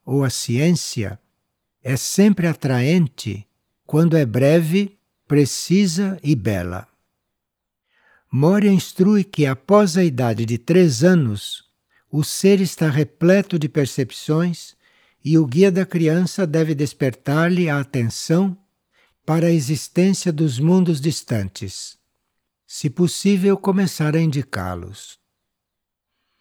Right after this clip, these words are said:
Diz ainda que o infinito deve ser sentido pelo olho jovem. Verdadeiramente, o olho da criança deve acostumar-se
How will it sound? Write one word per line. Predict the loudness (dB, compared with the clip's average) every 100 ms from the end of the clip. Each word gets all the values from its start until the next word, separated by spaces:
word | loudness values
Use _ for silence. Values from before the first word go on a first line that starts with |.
| _ _ _ _ _ _
Diz | -2 0 2
ainda | 2 4 4 2 0
que | 2
o | 2
infinito | 2 0 0 2 2 0 -4 -2
deve | 2 2 0
ser | 0 0
sentido | 0 0 0 0 -2 -2 2 0
pelo | 2 2 4 4
olho | 6 6 4 2
jovem. | 0 2 2 0 -4 -6 -10 _ _ _ _ _ _ _ _ -10
Verdadeiramente, | -4 -2 0 0 0 0 0 0 0 -2 -6 -10 -10 -8
o | -2
olho | 0 0 0
da | -2
criança | -2 -2 0 -2 -4 -6
deve | -2 -2 -2
acostumar-se | -2 -4 -4 -4 -2 -2 -2 -4 -10 -10 -12